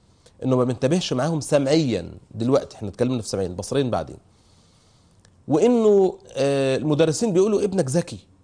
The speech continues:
هو ذكي ما شاء الله، بس لو ينتبه يبقى ممتاز جدًا جدًا." يعني نفس الشكوى طبعًا زي ما قلت لحضرتك من الإيه؟ المحفظ.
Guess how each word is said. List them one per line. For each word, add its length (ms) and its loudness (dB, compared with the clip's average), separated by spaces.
هو 300 -2
ذكي 280 0
ما 100 2
شاء 200 -2
الله، 140 0
بس 320 -6
لو 240 0
ينتبه 540 -4
يبقى 280 -4
ممتاز 380 -4
جدًا 280 -4
جدًا." 360 -2
يعني 300 -10
نفس 260 2
الشكوى 380 2
طبعًا 280 2
زي 100 4
ما 60 2
قلت 160 -2
لحضرتك 300 0
من 160 2
الإيه؟ 380 -2
المحفظ. 720 2